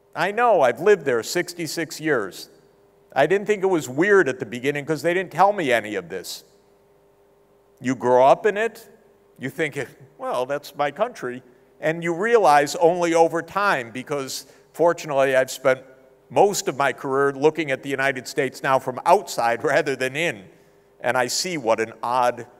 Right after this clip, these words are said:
country it is. Dangerous to itself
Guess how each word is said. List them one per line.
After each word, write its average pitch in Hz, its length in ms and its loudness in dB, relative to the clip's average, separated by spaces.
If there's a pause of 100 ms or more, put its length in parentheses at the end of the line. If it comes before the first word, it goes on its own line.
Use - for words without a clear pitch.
(100)
country 113 540 -8 (400)
it 104 180 -6
is. 90 360 -14 (720)
Dangerous 185 600 -2
to 123 200 -8
itself 151 600 -2